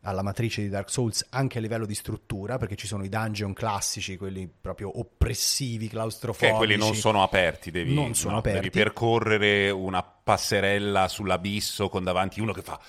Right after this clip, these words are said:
Speaker 2: "Eh".
Speaker 1: Rischiano di essere ancora una volta probabilmente l'aspetto più affascinante dell'insieme, nel senso che è molto divertente andare in giro per il mondo aperto con questa cavalcatura spiritica, eh.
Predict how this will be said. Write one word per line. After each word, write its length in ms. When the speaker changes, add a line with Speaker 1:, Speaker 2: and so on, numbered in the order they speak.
Speaker 2:
"Eh". 1800
Speaker 1:
Rischiano 760
di 160
essere 800
ancora 560
una 160
volta 360
probabilmente 800
l'aspetto 680
più 300
affascinante 1400
dell'insieme, 720
nel 140
senso 260
che 120
è 20
molto 380
divertente 680
andare 340
in 120
giro 360
per 140
il 100
mondo 340
aperto 540
con 100
questa 280
cavalcatura 800
spiritica, 1040
eh. 80